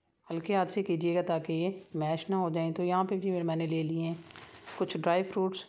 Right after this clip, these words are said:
ये देखें किशमिश है मेरे पास, साफ़ करने के बाद अच्छे से मैंने इसको वॉश करके रख लिया है। और रेसिपी में यूज़ करेंगे जी हम यहाँ पे मायोनीज का,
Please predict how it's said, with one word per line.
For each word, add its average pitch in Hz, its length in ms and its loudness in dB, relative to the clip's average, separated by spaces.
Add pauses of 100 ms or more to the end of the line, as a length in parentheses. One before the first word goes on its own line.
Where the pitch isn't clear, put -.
(380)
ये 180 100 0
देखें 170 240 0
किशमिश 202 420 -2
है 214 60 2
मेरे 185 180 2
पास, 170 420 0 (120)
साफ़ 165 320 2
करने 175 220 2
के 170 80 0
बाद 170 180 2
अच्छे 165 220 -2
से 170 100 0
मैंने 165 220 2
इसको 190 320 -2 (1160)
वॉश 165 280 2
करके 208 320 -2
रख 190 240 0
लिया 175 220 4
है। 175 180 -4 (120)
और 175 120 0
रेसिपी 175 280 0
में 185 120 4
यूज़ 165 320 2
करेंगे 175 360 2
जी 170 100 -6
हम 165 220 0
यहाँ 160 180 0
पे 175 260 0 (280)
मायोनीज 170 520 2
का, 175 240 2